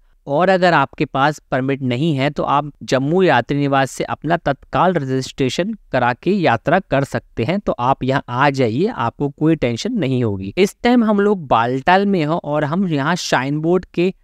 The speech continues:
हट्स में रहने वाले हैं, जिसमें हम लोग पाँच लोगों को बत्तीस सौ रुपये पर नाइट का रेंट देना होगा, जिसमें कि per head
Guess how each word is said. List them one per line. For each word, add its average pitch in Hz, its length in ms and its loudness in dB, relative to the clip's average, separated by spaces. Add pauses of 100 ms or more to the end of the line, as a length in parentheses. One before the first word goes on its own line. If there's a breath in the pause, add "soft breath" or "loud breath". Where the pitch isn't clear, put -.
(260)
हट्स 180 320 0
में 190 140 0
रहने 139 320 0
वाले 135 280 -2
हैं, 180 180 0
जिसमें 165 340 -2
हम 165 200 -2
लोग 156 220 -2 (280)
पाँच 160 340 2
लोगों 135 240 -2
को 196 120 -6
बत्तीस 165 400 -4
सौ 147 240 0
रुपये 185 240 -4 (200)
पर 180 200 2 (420)
नाइट 139 300 -2
का 156 280 -2 (320)
रेंट 143 280 0
देना 131 200 0
होगा, 127 340 0
जिसमें 156 340 0
कि 170 120 0
per 170 280 0
head 156 240 0